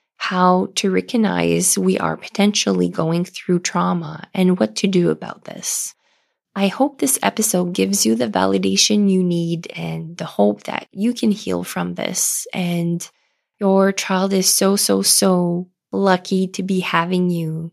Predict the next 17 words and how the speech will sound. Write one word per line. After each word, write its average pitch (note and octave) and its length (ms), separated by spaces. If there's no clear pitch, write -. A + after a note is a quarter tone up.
in F3+ 180
their F3 200
life, D#3+ 680
to F#3+ 100
be F#3+ 120
having F#3 400
you F3+ 140
on F3 240
their F3+ 160
side, E3+ 460
to F3 100
be F3 180
their E3+ 440
own F3+ 200
personal F#3+ 540
cheerleader F#3 720
forever. D#3+ 720